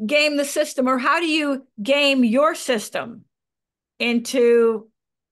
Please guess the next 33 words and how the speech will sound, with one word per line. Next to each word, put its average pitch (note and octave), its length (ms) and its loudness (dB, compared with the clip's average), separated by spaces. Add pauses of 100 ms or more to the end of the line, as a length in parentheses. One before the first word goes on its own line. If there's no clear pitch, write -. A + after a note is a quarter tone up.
(340)
"I A3 120 0
wanna D4+ 220 2
engage C4+ 600 2
in G#3+ 140 -4
that." E3 280 -12 (200)
You A#3 100 -4
know A3+ 80 -2
what A#3 120 -2
I A#3 40 -2
mean? B3 440 0 (360)
Uh, A#3+ 120 -2
'cause B3 160 -2
if C4 80 -2
it C4 140 -4
feels F4 240 -2
too E4+ 120 -8
much D4+ 260 -4
like B3+ 220 -2
work, C4 480 0 (280)
sometimes C4+ 560 -4
it's, A#3+ 240 -14
eh, B3 320 -6
but A3 140 -8
it's, A#3 320 -8
it's A#3 220 -6
actually, B3 600 -6
you're B3 120 -2
gonna A#3+ 240 -2
game A#3+ 280 0
your A#3 140 0
own A3 140 -4
system G#3+ 520 -8
into, G3 560 -6